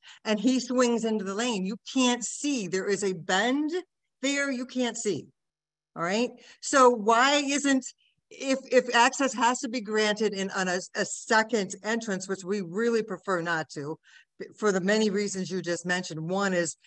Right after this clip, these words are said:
erosion and water runoff. Why isn't the county then proposing and putting in a turn lane there? We d-, we deal with that all day long. All right. It's one of the busiest roads in town because people prefer to go up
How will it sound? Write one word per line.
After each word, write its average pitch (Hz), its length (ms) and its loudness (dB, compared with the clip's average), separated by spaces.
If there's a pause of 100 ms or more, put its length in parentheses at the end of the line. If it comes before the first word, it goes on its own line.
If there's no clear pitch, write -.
erosion 180 600 2
and 165 220 -2
water 160 400 4
runoff. 156 480 0 (500)
Why 208 360 6
isn't 254 400 4
the 233 80 2
county 233 340 0
then 208 220 0
proposing 226 720 2
and 190 80 -6
putting 214 300 -2
in 214 80 -2
a 220 80 -2
turn 240 280 -2
lane 143 220 0
there? 131 240 -6 (380)
We 247 320 2
d-, 220 280 -10
we 254 340 0
deal 269 440 2
with 247 200 2
that 196 260 0 (160)
all 233 720 4 (260)
day 214 260 4
long. 180 500 0 (340)
All 185 60 -2
right. 202 220 0
It's 196 200 -2
one 233 240 2
of 269 120 0
the 233 80 -2
busiest 247 600 0
roads 220 500 0
in 220 140 -2
town 214 460 -2 (260)
because 226 240 -2
people 269 280 -2
prefer 247 460 0
to 226 80 -6
go 214 200 0
up 208 180 0